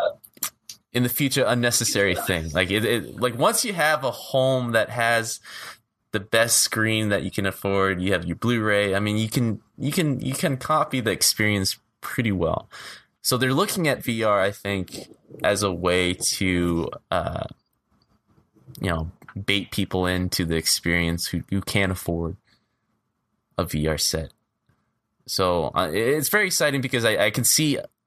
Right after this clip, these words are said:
the V R industry kind of pushing audience or, uh,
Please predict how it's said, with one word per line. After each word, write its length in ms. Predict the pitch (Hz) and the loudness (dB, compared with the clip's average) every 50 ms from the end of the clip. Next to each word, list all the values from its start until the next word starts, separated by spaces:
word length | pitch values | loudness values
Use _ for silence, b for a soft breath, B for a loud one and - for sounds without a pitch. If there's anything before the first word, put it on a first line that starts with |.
| _ _ _ _ _ _ _ _ _ _ _ | _ _ _ _ _ _ _ _ _ _ _
the 120 | 113 113 101 | -4 -2 0
V 180 | 104 107 107 | 0 2 4
R 100 | 107 107 | 4 4
industry 840 | 95 95 107 107 104 - - - - 107 101 98 95 92 92 92 - B B B B B B B B B B B B B B B B _ _ - - | 4 2 0 0 0 -2 -4 -2 0 0 2 2 2 0 0 -2 -6 B B B B B B B B B B B B B B B B _ _ -8 -2
kind 160 | - 123 117 | 0 2 2
of 100 | 113 - | 0 0
pushing 560 | - - 120 - - 120 113 104 104 101 76 | -2 0 0 2 2 2 2 0 0 -2 0
audience 760 | - - 104 104 104 104 101 101 101 92 - - - - - - - _ _ | 2 2 2 2 2 2 0 0 0 2 2 0 0 -2 -4 -10 -20 _ _
or, 280 | - 98 98 95 90 87 | -2 0 2 4 4 4
uh, 320 | 90 87 87 87 85 76 | 4 4 4 2 2 0